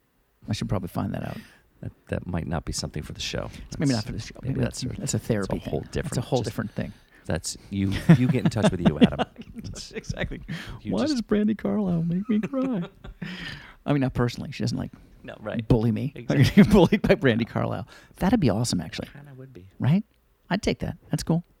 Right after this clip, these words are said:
Speaker 1: All right, so inspiration. Let's, let's jump this. Let's clarify this again.
Speaker 2: Mm-hmm.
Speaker 1: Inspiration is things that make you inspired to go do a thing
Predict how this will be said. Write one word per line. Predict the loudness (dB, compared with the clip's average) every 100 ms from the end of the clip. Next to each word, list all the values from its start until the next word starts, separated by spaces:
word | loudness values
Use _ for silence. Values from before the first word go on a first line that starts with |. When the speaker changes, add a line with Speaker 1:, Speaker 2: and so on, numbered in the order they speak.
| _ _ 2
Speaker 1:
All |
right, | 4 6
so | 4 4 _ 0
inspiration. | 4 4 6 6 6 4 2 2 _ _ _ -18
Let's, | -14 -12 -2
let's | -2 -2 -2
jump | 4 6
this. | 6 4 2
Let's | 0 0 -2 -8 -8
clarify | 2 4 4 4
this | 4
again. | 2 2 0
Speaker 2:
Mm-hmm. | -8 0
Speaker 1:
Inspiration | 2 4 6 6 6 4 2 2 -6 -20 _ -4
is | -2
things | 2 2 2
that | 0
make | 2 2
you | 0
inspired | 0 -2 0 2 4 4
to | 4
go | 4
do | 4 2 0 0 -4 _ -2
a |
thing | -2 0 -2 0